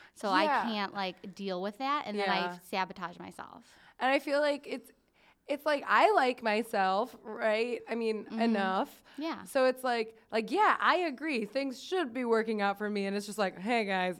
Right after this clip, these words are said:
Speaker 2: I'm just as confused as you are." <laughs>
Speaker 1: Yeah.
Speaker 2: Like, honestly.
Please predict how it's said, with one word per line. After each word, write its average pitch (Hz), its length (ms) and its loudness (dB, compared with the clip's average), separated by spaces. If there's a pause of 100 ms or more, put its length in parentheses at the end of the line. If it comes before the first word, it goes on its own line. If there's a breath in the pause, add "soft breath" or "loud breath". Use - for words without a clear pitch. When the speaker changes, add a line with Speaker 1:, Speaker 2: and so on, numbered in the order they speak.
Speaker 2:
I'm 269 200 0
just 202 180 -4
as 180 100 -10
confused 214 480 -2
as 220 140 -4
you 208 180 2
are." - 120 4
<laughs> 359 520 6
Speaker 1:
Yeah. 240 520 0 (180)
Speaker 2:
Like, 233 240 0
honestly. 202 540 -10